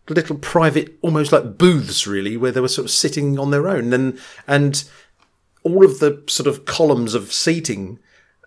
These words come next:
had lots of sort of steps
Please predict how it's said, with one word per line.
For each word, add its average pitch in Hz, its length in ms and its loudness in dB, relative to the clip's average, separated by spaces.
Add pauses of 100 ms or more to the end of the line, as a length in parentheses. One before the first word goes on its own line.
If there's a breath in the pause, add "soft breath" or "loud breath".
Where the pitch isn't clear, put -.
(520)
had 147 420 -4
lots 156 280 -2
of 139 80 -8
sort 139 120 -4
of 135 80 0
steps - 640 0